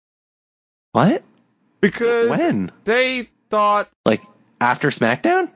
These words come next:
Speaker 2: No, before.
Speaker 1: Uh,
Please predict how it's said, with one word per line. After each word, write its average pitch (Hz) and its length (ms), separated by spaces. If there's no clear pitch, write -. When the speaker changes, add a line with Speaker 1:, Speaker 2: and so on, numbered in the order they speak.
Speaker 2:
No, 151 800
before. 127 800
Speaker 1:
Uh, - 80